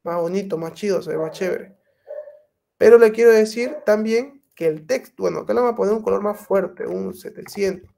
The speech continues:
Pero quiero que el texto que contenga todo este, quiero que su texto sea blanco. Y además, bueno, está en negrita, ¿no? Dijimos que está en negrita todo, perfecto, no me interesa.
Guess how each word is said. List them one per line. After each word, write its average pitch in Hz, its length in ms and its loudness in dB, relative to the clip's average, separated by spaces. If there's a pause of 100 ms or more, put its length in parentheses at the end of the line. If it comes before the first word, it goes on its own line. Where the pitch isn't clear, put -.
(520)
Pero 196 260 4
quiero 240 300 2
que 240 80 2
el 226 180 0
texto 226 640 0 (840)
que 180 100 -6
contenga 180 640 0
todo 233 260 8
este, 202 580 0 (400)
quiero 185 220 -4
que 185 120 -6
su 208 200 -8
texto 214 500 0 (180)
sea 202 260 0
blanco. 294 340 -2 (2500)
Y 202 100 2
además, 247 760 4
bueno, 196 160 -2
está 226 240 0
en 247 80 -2
negrita, 208 400 -2
¿no? 185 100 -6
Dijimos 190 320 -6
que 190 80 -12
está 180 140 -4
en 170 120 -6
negrita 160 280 -10
todo, - 180 -10
perfecto, - 400 -18
no 185 80 -16
me - 80 -18
interesa. - 360 -20